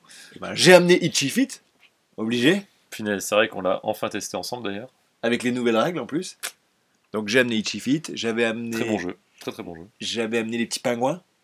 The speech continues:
Speaker 1: On a parlé des pingouins ?
Speaker 2: On a joué ensemble, ouais.
Speaker 1: Mais je vous en ai pas parlé des pingouins en
Speaker 2: Pas
Speaker 1: podcast.
Speaker 2: encore, pas encore.
Speaker 1: Voilà.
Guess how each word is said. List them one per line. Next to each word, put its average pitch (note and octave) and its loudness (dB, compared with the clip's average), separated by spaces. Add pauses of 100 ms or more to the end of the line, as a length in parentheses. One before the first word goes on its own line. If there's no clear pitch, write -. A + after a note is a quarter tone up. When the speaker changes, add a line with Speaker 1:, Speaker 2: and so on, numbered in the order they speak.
(120)
Speaker 1:
On A#2 -14
a A#2 -10
parlé F#3 -4
des F#3 -6
pingouins ? E3+ -4
Speaker 2:
On E2+ -12
a D#2+ -14
joué D#2+ -12
ensemble, C#3 -12
ouais. F#2+ -18 (400)
Speaker 1:
Mais G#2 -10
je G2 -10
vous G2+ -8
en G#2 -4
ai G2 -6
pas G#2+ -10
parlé G3+ -4
des D#3 -8
pingouins A2+ -8
en G2 -12
Speaker 2:
Pas G#2 -10
Speaker 1:
podcast. A2 0
Speaker 2:
encore, G2 -8
pas - -18
encore. - -16 (680)
Speaker 1:
Voilà. A2+ -2